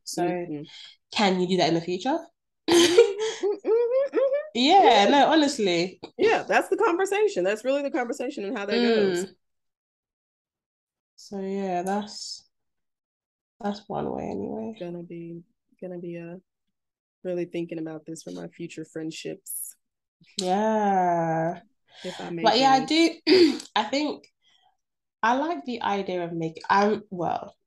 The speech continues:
Speaker 1: okay, so a way that I, for me, this is a, a way that I think I could possibly make new friends now, but because I'm so quiet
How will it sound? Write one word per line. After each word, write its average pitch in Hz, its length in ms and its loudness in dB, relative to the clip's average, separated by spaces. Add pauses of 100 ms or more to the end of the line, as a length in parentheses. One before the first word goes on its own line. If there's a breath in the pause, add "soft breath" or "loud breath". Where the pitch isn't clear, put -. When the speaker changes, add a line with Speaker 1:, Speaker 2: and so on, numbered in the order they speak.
Speaker 1:
okay, - 300 -4
so 185 240 -2
a 185 60 -8
way 220 260 4
that 254 240 2
I, 196 200 2 (180)
for 196 80 -4
me, 202 420 0
this 208 140 -6
is 220 160 -4
a, 180 320 -2
a 165 100 -2
way 165 280 0
that 170 160 -4
I 156 200 -2 (120)
think 170 220 -8
I 156 140 -4 (180)
could 160 200 -2 (220)
possibly 165 540 -4
make 156 320 -4 (140)
new 156 280 -4
friends 151 1000 -8
now, 143 640 -2 (640 loud breath)
but 165 340 4 (920)
because 208 160 -6
I'm 262 180 4
so 247 260 0
quiet 185 800 -4